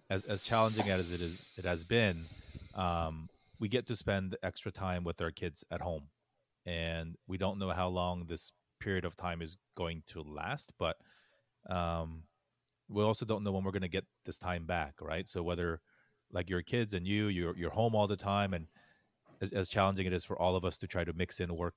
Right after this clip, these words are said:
with family balance time, um, and maybe for kids in high school or in college where, um, it presents different challenges because, you know, being a teenager or, or a young adult, um, under your parents' roof is challenging as it is, um, but you physically can't leave either. <laughs> So,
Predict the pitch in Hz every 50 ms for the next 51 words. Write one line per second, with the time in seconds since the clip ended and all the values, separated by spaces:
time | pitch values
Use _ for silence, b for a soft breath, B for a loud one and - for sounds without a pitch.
0 | - - - 92 87 - - - _ _ - 95 90 85 87 82 87 82 82 85
1 | 85 82 - - 92 87 87 85 87 87 - _ _ _ _ _ _ _ _ -
2 | 87 85 85 82 82 85 82 - - _ _ - 98 95 90 90 87 92 87 -
3 | 90 90 87 87 82 - - 98 90 80 - - 95 78 - 92 92 - - -
4 | 90 85 82 82 80 80 - 87 87 85 85 85 80 - 82 82 80 80 78 -
5 | _ - _ _ _ _ _ _ - 87 85 80 76 78 80 - _ _ - 90
6 | - 98 90 90 92 85 - - 95 87 - 104 101 - 101 95 95 101 104 101
7 | 123 117 107 90 82 - 82 82 87 85 82 80 - - - - _ - 92 82
8 | 80 76 87 87 85 85 85 - 92 87 87 85 82 - 92 92 92 - _ _
9 | _ _ _ _ _ - 90 87 85 87 - 87 87 85 85 85 85 87 85 87
10 | 85 85 85 - - - - - 87 82 80 78 78 80 - 90 85 90 87 82
11 | - - 85 82 82 - - 87 87 - - 85 78 - - - - - - 85
12 | 82 82 87 82 80 78 76 78 80 78 87 101 110 110 - - _ _ _ _
13 | _ _ _ _ _ - 82 80 78 76 78 85 - 80 - - 82 80 80 -
14 | 80 78 - 87 82 - 80 80 87 92 87 80 78 78 85 82 85 - 123 -
15 | - 101 107 101 90 87